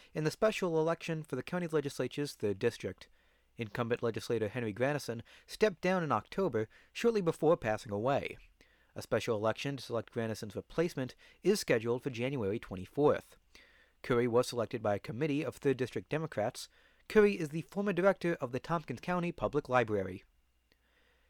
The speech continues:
T cat workers have voted overwhelmingly to authorize a strike.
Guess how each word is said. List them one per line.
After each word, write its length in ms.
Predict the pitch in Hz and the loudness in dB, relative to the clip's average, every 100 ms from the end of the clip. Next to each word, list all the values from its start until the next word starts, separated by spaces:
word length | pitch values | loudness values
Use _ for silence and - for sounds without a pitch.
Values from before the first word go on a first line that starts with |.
| _ - | _ 0
T 140 | 240 | 2
cat 220 | - 143 | 4 2
workers 400 | 117 110 110 98 | 2 0 -2 -2
have 160 | 123 107 | -2 2
voted 260 | 123 117 - | 2 2 0
overwhelmingly 680 | 135 117 110 185 156 110 117 | 2 2 2 0 -2 -4 -6
to 100 | 160 | 0
authorize 520 | 156 - 110 101 95 | 0 0 -4 -6 -6
a 60 | - | -10
strike. 480 | - 185 127 - | 0 2 2 0